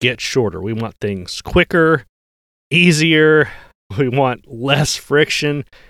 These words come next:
And we could look at it and try to figure out, are we going to, you know, blame phones or blame generations or play the blame game? Or could we just simply adapt?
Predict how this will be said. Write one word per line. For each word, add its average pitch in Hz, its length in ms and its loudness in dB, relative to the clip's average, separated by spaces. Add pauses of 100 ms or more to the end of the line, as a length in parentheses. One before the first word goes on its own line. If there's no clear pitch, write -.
(140)
And 151 220 -2
we 196 100 -2
could 151 220 -2
look 160 260 -2
at 127 200 2
it 123 180 2 (480)
and 127 140 -4
try 139 180 2
to 123 80 0
figure 123 340 -4
out, 117 440 0 (340)
are 120 100 -2
we 123 80 -2
going 123 300 -4
to, 117 480 -4 (460)
you 123 100 -4
know, 107 80 -6
blame 131 480 -2
phones 127 580 -2
or 107 80 -8
blame 127 480 -6
generations 123 960 -4
or 107 400 -4 (380)
play 160 160 2
the 131 140 -2
blame 143 300 0
game? 123 220 0
Or 339 140 0
could 302 140 -4
we 233 80 0
just 214 260 -2
simply 339 360 -2
adapt? - 680 -2